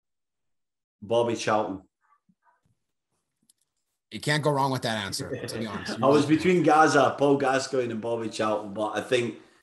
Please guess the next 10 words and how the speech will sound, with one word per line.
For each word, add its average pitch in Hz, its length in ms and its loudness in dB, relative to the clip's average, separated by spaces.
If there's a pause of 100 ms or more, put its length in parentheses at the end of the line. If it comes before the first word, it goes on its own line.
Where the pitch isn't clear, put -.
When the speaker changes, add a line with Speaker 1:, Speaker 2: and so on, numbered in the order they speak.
(280)
Speaker 1:
I 110 100 4
think 123 160 4
I 110 80 2
have 110 160 0
to - 60 -8
go 104 120 -2
Bobby 98 300 -4
Charlton. 90 540 -8 (2000)
Speaker 2:
Who 196 200 4
is 208 320 4